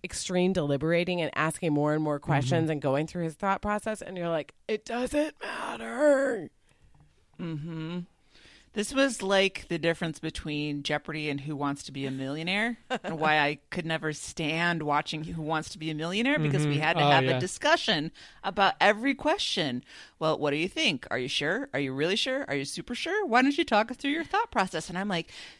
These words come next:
Speaker 3: "Just answer the goddamn question." They
Speaker 1: Yep.
Speaker 3: get through, like, ten of them in an hour,
Speaker 1: Yep.
Speaker 3: which is
Speaker 2: The
Speaker 3: what
Speaker 2: third
Speaker 3: happened on T B T L.
Speaker 2: Right, right. And the third time, the third, no, actually, the third lap that they did about Exile on Main Street,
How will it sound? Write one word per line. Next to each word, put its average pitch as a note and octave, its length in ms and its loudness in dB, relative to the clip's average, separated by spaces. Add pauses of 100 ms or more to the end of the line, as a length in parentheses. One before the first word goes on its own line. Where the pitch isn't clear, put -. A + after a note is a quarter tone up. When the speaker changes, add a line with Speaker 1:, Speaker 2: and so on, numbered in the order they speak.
(120)
Speaker 3:
"Just - 420 -2 (220)
answer C4+ 480 0 (200)
the - 80 -16 (140)
goddamn A#3 640 2 (200)
question." G3+ 640 4
They A#3 120 -2
Speaker 1:
Yep. A#3+ 80 -2
Speaker 3:
get - 200 -6
through, B3 180 -8
like, C4 240 -2
ten C#4 240 4
of C4+ 120 6
them F3 180 -2
in G#3 100 0
an C4 120 2 (220)
hour, C3+ 280 2
Speaker 1:
Yep. C#3 120 -8 (880)
Speaker 3:
which - 220 -10
is G3+ 100 -6
Speaker 2:
The F3+ 60 -2
Speaker 3:
what E3+ 120 4
Speaker 2:
third F3+ 60 6
Speaker 3:
happened G3 300 8
on E3 140 0
T C#4 200 4
B A3+ 100 -2
T B3+ 240 2
L. B3 300 4 (220)
Speaker 2:
Right, C4+ 380 8 (220)
right. F3 320 0 (200)
And F3+ 260 0
the F#3+ 140 6
third G#3+ 360 4
time, E3+ 520 4 (280)
the F#3 80 -6
third, A#3 200 8
no, G#3 140 8
actually, E3 360 0
the E3 140 2
third A#3 240 4
lap F#3 300 6
that E3+ 160 0
they D#3 180 2
did D3+ 320 2
about C#3+ 340 -2
Exile D3 380 2
on C3+ 160 0
Main C#3 200 0
Street, C3 380 -2